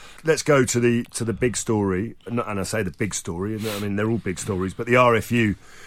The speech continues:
slash the funding for the Championship. There's always two sides to this, and we're gonna try and be,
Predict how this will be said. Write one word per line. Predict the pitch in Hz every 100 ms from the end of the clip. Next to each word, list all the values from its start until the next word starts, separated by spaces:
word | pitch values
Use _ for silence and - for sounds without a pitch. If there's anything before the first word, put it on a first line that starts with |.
| -
slash | - - 139 123 - -
the | 104
funding | 98 123 120 107 101
for | 101 -
the | 107
Championship. | - 110 90 87 87 95 -
There's | 131 123
always | 185 156
two | - 139
sides | - 120 110
to | 92
this, | 92 90
and | 104
we're |
gonna | 110
try | 107 - 127
and | 117
be, | 110